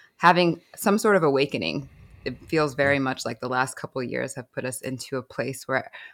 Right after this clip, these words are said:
Speaker 1: people are going deeper emotionally. At least that's what I'm seeing online and what my algorithm is telling me. It seems like social consciousness is waking up. So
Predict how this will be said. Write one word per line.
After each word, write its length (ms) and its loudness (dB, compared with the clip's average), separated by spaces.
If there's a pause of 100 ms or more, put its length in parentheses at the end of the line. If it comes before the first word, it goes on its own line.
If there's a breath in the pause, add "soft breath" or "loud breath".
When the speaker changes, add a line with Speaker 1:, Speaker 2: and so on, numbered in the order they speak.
(120)
Speaker 1:
people 260 0
are 100 4
going 480 2 (340 soft breath)
deeper 320 6
emotionally. 720 4
At 120 4
least 160 -2
that's 160 0
what 100 2
I'm 140 4
seeing 340 0
online 420 4
and 300 -2
what 140 -2
my 140 4
algorithm 580 4
is 100 -8
telling 320 -2
me. 120 -2
It 100 -6
seems 240 -4
like 160 -4
social 240 -6
consciousness 600 -2
is 120 -12
waking 320 -8
up. 180 -10
So 420 -10